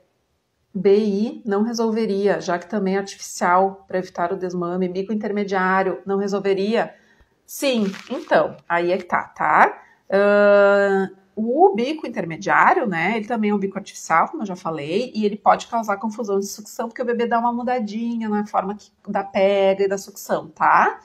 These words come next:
Mas é menos pior que a chupeta e a mamadeira, obviamente, certo? E ele salva o início de muitas amamentações aí, certo?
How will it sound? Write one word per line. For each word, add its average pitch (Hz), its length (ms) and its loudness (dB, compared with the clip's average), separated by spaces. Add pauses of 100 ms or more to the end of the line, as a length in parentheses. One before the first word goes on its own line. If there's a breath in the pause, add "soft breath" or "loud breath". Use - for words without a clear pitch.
(320 soft breath)
Mas 196 140 0
é 247 60 2
menos 185 280 -2
pior 190 280 0
que - 60 -16
a - 20 -10
chupeta 220 560 -4
e 254 160 -4
a 254 40 2
mamadeira, 269 520 -2
obviamente, 214 560 -2
certo? 180 400 -4
E 214 280 0
ele 254 440 -2
salva 220 540 4
o 277 40 0
início 247 340 -8
de 254 80 -12
muitas 247 380 -4
amamentações 277 800 -6
aí, 359 300 -4
certo? 196 720 -2